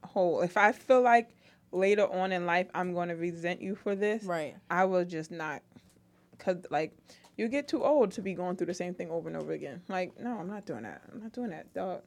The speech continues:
Speaker 1: Like, one, I don't, I be, <sighs> to me, it's just different people. Different people I compromise and will not. 'Cause some people, some things they will take advantage of if you
Speaker 2: Right.
Speaker 1: don't,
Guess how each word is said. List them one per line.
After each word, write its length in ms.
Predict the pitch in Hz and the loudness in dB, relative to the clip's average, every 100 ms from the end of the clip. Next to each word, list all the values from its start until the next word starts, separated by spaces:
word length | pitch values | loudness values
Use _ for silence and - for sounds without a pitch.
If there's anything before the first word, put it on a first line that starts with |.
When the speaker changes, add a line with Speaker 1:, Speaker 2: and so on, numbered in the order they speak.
| _ _ _ - _ _ - | _ _ _ -20 _ _ -2
Speaker 1:
Like, 260 | 190 180 180 | 2 2 2
one, 280 | 185 214 226 | -2 -2 2
I 120 | 208 | 4
don't, 260 | 277 269 - - - - - - - - | 4 0 -4 -14 -20 -20 -20 -20 -4 4
I 120 | 220 | 4
be, 160 | 254 247 - - | 4 -2 -10 -16
<sighs> 260 | - - - | -14 -18 0
to 100 | 320 | 2
me, 120 | 269 339 | 4 6
it's 220 | 247 - | 4 4
just 480 | 240 220 - - 190 | 0 -2 -6 -12 -4
different 300 | 196 196 170 | -2 -2 -6
people. 360 | 175 - 220 160 - _ | -8 -8 -10 -12 -20 _
Different 240 | 208 233 233 | 2 4 4
people 420 | 254 208 196 196 - - - - | 2 4 2 -2 -12 -20 -10 2
I 140 | 185 | 2
compromise 520 | - 208 208 196 196 190 | 2 -2 0 0 0 2
and 120 | 196 | 2
will 160 | 190 185 | 4 2
not. 340 | 190 170 - | 2 0 -2
'Cause 200 | - 214 | -2 0
some 200 | 240 247 | 4 2
people, 360 | 302 247 247 233 | 2 4 6 6
some 320 | - 262 254 | 4 2 2
things 340 | 254 240 240 226 | 0 0 2 4
they 160 | 220 | 4
will 240 | 214 214 208 | 4 2 0
take 300 | - 208 185 | -2 -2 -2
advantage 400 | 185 190 190 190 | -2 -2 -2 -4
of 160 | 180 | -6
if 120 | 180 - | -8 -10
you 100 | 185 | -8
Speaker 2:
Right. 220 | 190 185 | 0 4
Speaker 1:
don't, 260 | 208 208 | 4 2